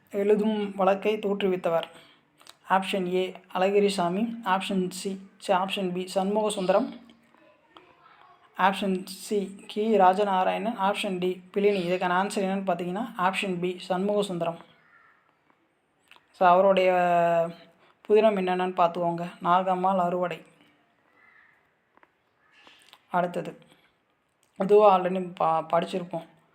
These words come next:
So, கோபால கிராமம் என்ற புதினம் யாருடையது? ஆப்ஷன் ஏ, கி ராஜநாராயணன். ஆப்ஷன் பி, பெருமாள் முருகன். ஆப்ஷன் சி, சண்முக சுந்தரம். ஆப்ஷன் டி,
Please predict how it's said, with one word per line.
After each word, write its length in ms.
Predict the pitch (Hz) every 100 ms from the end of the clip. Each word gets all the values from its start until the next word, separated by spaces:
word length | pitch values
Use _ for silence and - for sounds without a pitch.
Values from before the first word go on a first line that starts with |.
| _ _
So, 200 | - 202
கோபால 840 | 185 190 202 208 202 196 190 180 180
கிராமம் 440 | 180 185 185 180
என்ற 200 | 185 170
புதினம் 500 | 175 185 185 202 196
யாருடையது? 840 | 190 175 185 180 170 170 170 170 180
ஆப்ஷன் 380 | - 180 175 - _ -
ஏ, 220 | 185 180 180
கி 280 | 190 196
ராஜநாராயணன். 920 | 185 180 196 185 175 175 175 208 175 175
ஆப்ஷன் 340 | 196 185 175
பி, 220 | 175 180 - - - -
பெருமாள் 380 | - 190 202 208
முருகன். 400 | 190 190 196 214
ஆப்ஷன் 300 | 190 190 196
சி, 260 | 190 190 185
சண்முக 400 | 180 185 202 202
சுந்தரம். 440 | 202 175 202 226
ஆப்ஷன் 320 | 190 190 196
டி, 200 | 185 185